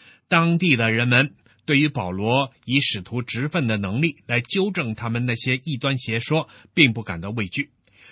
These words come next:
这些个人在他们的异端邪说当中呢，变得很大胆，并且带领着其他的人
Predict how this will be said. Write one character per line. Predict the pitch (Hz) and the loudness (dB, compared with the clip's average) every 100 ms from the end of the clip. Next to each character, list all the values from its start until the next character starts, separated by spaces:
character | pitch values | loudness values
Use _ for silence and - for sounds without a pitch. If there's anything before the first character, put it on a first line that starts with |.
| _ | _
这 | 240 | 0
些 | 190 - | 0 0
个 | 156 | 0
人 | 117 113 139 - _ - | 0 0 -2 -6 _ -4
在 | 170 127 | 0 0
他 | - 139 | 0 -4
们 | 135 | -2
的 | 143 | -4
异 | 180 | -4
端 | 151 170 160 | -2 0 -2
邪 | - 127 | -2 -4
说 | 135 156 139 | -4 -4 -4
当 | 156 156 | -2 0
中 | 160 165 | 0 0
呢， | 143 - _ | -2 -4 _
变 | - 123 | 0 2
得 | 123 | 2
很 | 117 92 | -4 -4
大 | 92 156 139 | 0 0 0
胆， | 92 76 90 143 120 _ _ | -6 -8 -6 -6 -8 _ _
并 | 135 | -6
且 | 104 101 101 | -6 -8 -6
带 | 190 190 | 0 2
领 | 127 98 | 2 -2
着 | 107 | -4
其 | 107 - 120 | -4 -6 -4
他 | 143 | -4
的 | 156 123 | -2 -2
人 | 95 101 117 | -2 -4 -4